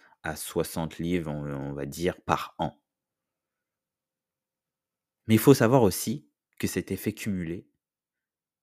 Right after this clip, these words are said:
eh ben, il peut avoir un impact négatif. Je vous prends un exemple tout simple, en fait. Tu te dis, tu vas au McDo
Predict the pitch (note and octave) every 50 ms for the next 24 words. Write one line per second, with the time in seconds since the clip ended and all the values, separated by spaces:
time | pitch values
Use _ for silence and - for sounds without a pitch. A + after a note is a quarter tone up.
0 | _ _ _ - F2+ F2 F#2 F#2 - - A2 G#2 A#2 A2+ G#2 F#2 F2 - G#2+ G#2
1 | - - A2 G#2 G2 F2 E2 - - - - - - _ _ _ _ _ _ _
2 | _ _ _ _ _ _ _ _ _ _ _ _ - - A2 G#2 - - C#3 B2
3 | G2+ F2+ F2+ E2 - F2 D#2+ - - B2+ - - - F#2+ C3 - - C#2+ - -
4 | F#2 A#2 - _ _ _ _ _ _ _ _ _ _ _ _ _ _ _ _ _
5 | _ _ _ _ - - - D3+ A#2+ A2 A2 B2+ C#3+ G3+ G#3+ _ _ _ _ _
6 | _ _ _ _ _ _ _ _ _ _ _ _ - - _ _ _ _ _ _
7 | - _ _ _ _ _ _ - - G2+ G#2+ A#2+ A2 F#2 E2 D#2+ F2 F#2 F#2+ G2
8 | -